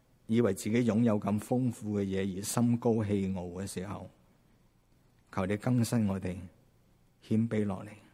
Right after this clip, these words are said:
如果以前呢，我哋嘅眼光睇到冇乜嘢可以做啊，冇乜嘢我，我能夠做啊，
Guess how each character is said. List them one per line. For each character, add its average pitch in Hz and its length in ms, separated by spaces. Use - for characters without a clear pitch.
如 107 100
果 151 140
以 135 180
前 101 240
呢， 143 140
我 117 120
哋 110 160
嘅 117 80
眼 110 220
光 131 320
睇 196 240
到 110 140
冇 - 1040
乜 147 220
嘢 113 40
可 127 120
以 147 160
做 113 260
啊， 147 320
冇 110 120
乜 151 140
嘢 117 180
我， 113 260
我 113 120
能 101 160
夠 113 120
做 107 300
啊， 143 180